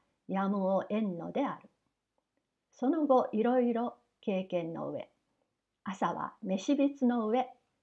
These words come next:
夜はこたつの上、天気の良い昼は縁側へ寝ることとした。我が輩は人間と同居して、彼らを観察すればするほど、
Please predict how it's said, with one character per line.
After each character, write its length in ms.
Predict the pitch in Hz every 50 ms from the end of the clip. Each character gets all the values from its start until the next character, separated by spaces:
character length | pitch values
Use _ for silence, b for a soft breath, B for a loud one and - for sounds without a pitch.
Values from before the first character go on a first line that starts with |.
| _ _ _ _ -
夜 380 | 233 247 226 220 214 190 175
は 220 | 180 180 170 - -
こ 120 | - 196 190
た 180 | - 262 269
つ 140 | 269 - 262
の 260 | 240 254 254 240 240
上、 280 | 233 226 277 302 302 - _ _ _ _ _ _ _ _ _ _ _ -
天 280 | - 202 196 185 175 175
気 140 | - 180
の 160 | 165 165 156 165
良 180 | 202 285 285
い 200 | 233 208 185 - -
昼 300 | - - 226 - 285 311
は 240 | 311 233 233 - - - -
縁 280 | 214 220 233 233 226 214
側 320 | 214 208 208 202 202 202
へ 240 | - 285 339 - - _ _ _ -
寝 120 | 202 196
る 140 | 190 180 180
こ 160 | 175 165 151
と 180 | - - 214 247
と 160 | - - 202
し 240 | - - - - -
た。 120 | - - _ _ _ _ _ _ _ _ _ _ _ _ _ _ _ _ _ _ _ _ -
我 140 | 196 190 202
が 80 | 185 233
輩 240 | 196 220 214 208
は 260 | 185 202 226 269 277 - -
人 300 | 214 240 254 262 269 262
間 260 | 277 277 262 269 277
と 280 | 277 - 311 302 285 208
同 280 | 185 240 233 220 226
居 240 | 220 - 214 196 214
し 160 | - - - _ -
て、 180 | 269 269 - - _ _ _ _ _ _ _ _ _ _ -
彼 300 | - 240 202 190 180 175
ら 160 | 170 165 156
を 160 | 151 - - _ _
観 280 | - - 226 208 202 196
察 360 | - - 190 190 - 190 180
す 220 | - - - 220
れ 140 | 208 240 247
ば 180 | 214 185 294 -
す 200 | - - - 202
る 100 | 226 285
ほ 160 | - 294 330
ど、 220 | 302 277 277 -